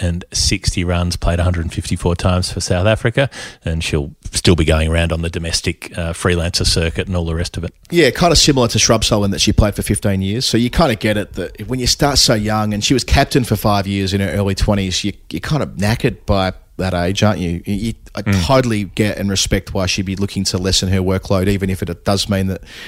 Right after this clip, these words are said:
Speaker 2: she won't get to add to her one test match, which, by the way, brought her a, a century on debut. She's in that quite small club of women who've made a hundred on,
Speaker 1: Mm.
Speaker 2: on test debut.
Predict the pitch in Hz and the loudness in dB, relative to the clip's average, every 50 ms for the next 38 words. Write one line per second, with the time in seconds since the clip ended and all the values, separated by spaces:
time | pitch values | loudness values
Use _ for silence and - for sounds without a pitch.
0 | - - - - - - 120 113 104 101 - 107 - - 101 104 101 - - 107 | -16 -16 -6 -4 2 4 4 4 4 4 2 0 0 0 -2 -2 -2 -2 -2 0
1 | 98 95 95 101 98 98 95 - - 107 107 - - 101 87 - 147 147 - - | 0 0 0 0 0 -2 -2 -2 -2 -2 -2 0 -2 -4 -2 2 2 2 4 6
2 | 185 165 123 107 110 110 104 98 - - 110 104 92 - 107 98 95 92 92 95 | 6 6 6 6 4 4 2 2 2 2 2 2 2 2 0 0 0 0 -2 -2
3 | 98 _ - - - - - - - - - 101 104 - - 113 104 - - 107 | -6 _ -16 -20 -20 -20 -18 -18 -16 -6 -2 0 2 4 4 2 2 2 -2 0
4 | 101 98 92 90 101 92 - - 104 95 - 104 101 123 113 101 - - - - | 0 0 0 0 -2 2 2 2 2 2 0 0 0 0 0 0 -4 -2 -2 -2
5 | 98 - - - - 98 95 - - 101 101 92 98 87 - 107 107 107 95 90 | 0 0 -2 -2 0 -2 -2 -2 -2 -2 -2 -2 -2 -2 0 0 0 0 0 0
6 | 95 95 92 101 95 90 87 92 107 98 95 95 90 95 95 90 - - 90 95 | -2 -2 -2 -2 -2 -2 0 0 0 2 2 2 2 2 2 2 0 -4 -6 -6
7 | 92 - - 101 92 - - - 90 - 98 95 95 92 87 | -6 -2 0 0 0 0 -4 -2 0 0 0 0 -2 -4 -6